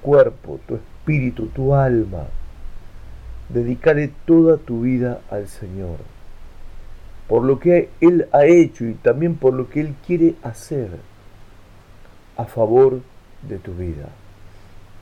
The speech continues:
Ese entusiasmo que necesitamos para vivir,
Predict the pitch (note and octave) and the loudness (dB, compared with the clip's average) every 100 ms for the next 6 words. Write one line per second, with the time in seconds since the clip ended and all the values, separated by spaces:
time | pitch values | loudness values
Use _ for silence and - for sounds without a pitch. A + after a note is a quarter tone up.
0 | - - - A2+ - D3 C#3+ C3 - D#3+ | -20 -20 -16 -10 -2 -2 -2 -6 0 0
1 | D#3+ C#3+ C3 A#2+ A2 A2+ C3+ C#3 C#3 - | 0 -4 -4 -8 -8 -6 -2 0 -2 -6
2 | A2+ G#2+ G2+ G#2+ C3+ C3 G2 | -8 -6 -6 -4 -2 -2 -6